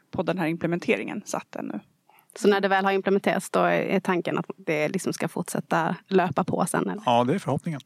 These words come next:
Speaker 2: Mm.
Speaker 1: Och vi kommer ha med oss Brå då, eh, hela vägen också med, med hjälp och stöd i utvärderingsarbetet.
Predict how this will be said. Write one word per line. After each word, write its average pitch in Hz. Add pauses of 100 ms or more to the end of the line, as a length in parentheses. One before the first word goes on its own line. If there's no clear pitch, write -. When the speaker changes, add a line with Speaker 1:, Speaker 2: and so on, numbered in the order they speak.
(140)
Speaker 2:
Mm. 220 (640)
Speaker 1:
Och 180
vi 180
kommer 185
ha 185
med 170
oss - (160)
Brå 180
då, 170
eh, -
hela 180
vägen 196
också -
med, -
med 175
hjälp 165
och 190
stöd -
i -
utvärderingsarbetet. 190